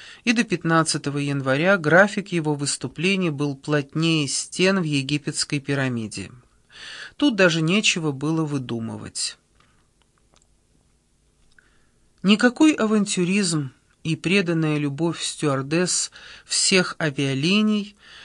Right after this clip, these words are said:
не смогла бы вырвать его из этих жерновов ни на день. Вот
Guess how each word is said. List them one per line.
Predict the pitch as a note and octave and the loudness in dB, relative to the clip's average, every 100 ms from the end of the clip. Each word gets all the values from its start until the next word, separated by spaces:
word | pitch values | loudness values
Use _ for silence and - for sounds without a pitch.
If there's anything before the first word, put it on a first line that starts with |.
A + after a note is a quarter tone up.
| - | -6
не | A#3+ B3 | 0 2
смогла | - G#3 F#3 F3+ | 4 4 6 4
бы | E3 | 4
вырвать | D#3 F#3 G3+ F3 E3+ F3 | 0 2 2 0 -2 -2
его | D#3+ D#3 | 0 0
из | D3 | 2
этих | E3 D#3+ D#3 C#3+ - | 2 0 -2 -4 -6
жерновов | D3 E3 D#3+ C#3+ C3+ D3+ G3+ F#3+ - - | -2 2 2 2 0 0 -2 -2 -10 -6
ни | D#3 D#3+ | 0 2
на | D#3+ D3+ | 2 0
день. | C3+ B2 A2 G#2+ - _ _ _ _ _ _ _ _ _ _ _ _ _ _ _ _ _ _ | -2 -4 -6 -8 -14 _ _ _ _ _ _ _ _ _ _ _ _ _ _ _ _ _ _
Вот | - A#3+ | -4 -4